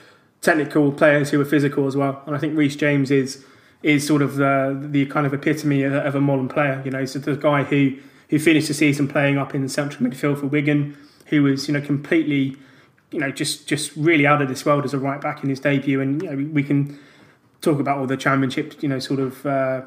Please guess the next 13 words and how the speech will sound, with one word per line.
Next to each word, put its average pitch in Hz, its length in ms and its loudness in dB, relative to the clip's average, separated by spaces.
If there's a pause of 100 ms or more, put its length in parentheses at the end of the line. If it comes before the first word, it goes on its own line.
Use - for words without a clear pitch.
(120)
comparisons 143 580 -2
as 127 100 -4
much 143 200 -4
as 135 100 -8
you 135 80 -2
want. 139 220 0
But 147 100 -2
I 143 60 -2
think 151 240 -2
if - 80 -14
you're 156 100 2
looking 156 360 0
at, 147 260 0